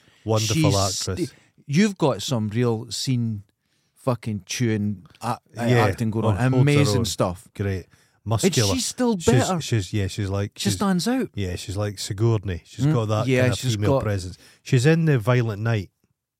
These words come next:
Speaker 2: Oh, right, okay. Have you seen that yet?
Speaker 1: Very different role she plays in that. But, yeah, but she's good. Yeah, she's, yeah,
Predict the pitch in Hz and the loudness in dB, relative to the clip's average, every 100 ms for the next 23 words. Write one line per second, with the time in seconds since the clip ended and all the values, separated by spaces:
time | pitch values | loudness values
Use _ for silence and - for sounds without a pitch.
0 | - 196 196 143 208 131 170 160 120 117 | -4 2 2 4 4 2 0 0 0 0
1 | 135 143 185 190 156 104 135 139 127 131 | -4 -2 0 0 0 0 2 4 2 0
2 | - 123 107 104 90 - 101 98 87 95 | -2 -4 -2 -2 -4 -8 -6 -6 -6 -8
3 | 92 87 90 101 139 147 135 101 110 - | -6 -8 -8 -10 -6 -2 -2 -2 -6 -6
4 | 110 - 120 107 101 107 101 _ _ _ | -6 -4 -4 -2 -4 -6 -12 _ _ _
5 | 107 82 | -6 -6